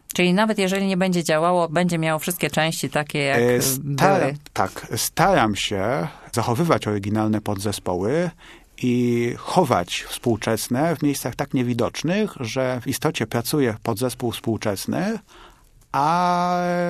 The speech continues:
Speaker 2: widzimy podzespół zabytkowy. Tak, żeby radio swoim kształtem, nawet wewnętrznym, było zgodne z oryginałem.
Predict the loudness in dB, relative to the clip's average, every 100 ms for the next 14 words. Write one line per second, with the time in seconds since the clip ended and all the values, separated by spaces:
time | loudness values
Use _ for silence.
0 | -2 -2 2 4 4 2 2 -2 0 0
1 | 0 0 0 0 0 0 -2 0 0 0
2 | -4 -4 -2 -2 0 2 2 2 0 -2
3 | -2 0 0 -2 2 2 4 0 0 0
4 | -2 -2 0 2 2 2 0 0 -2 -14
5 | -20 -20 -4 2 4 4 2 2 2 0
6 | -2 -4 -2 -2 -2 -6